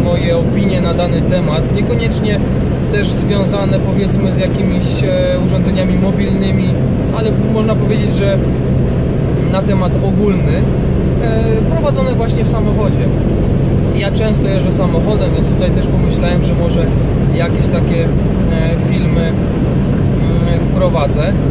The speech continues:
I o czym dzisiaj chciałbym powiedzieć?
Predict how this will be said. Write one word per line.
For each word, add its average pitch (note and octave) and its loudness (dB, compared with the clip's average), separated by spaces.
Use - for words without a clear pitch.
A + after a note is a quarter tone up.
I B3 0
o C4 0
czym C4 0
dzisiaj A#3 0
chciałbym G3 2
powiedzieć? - 0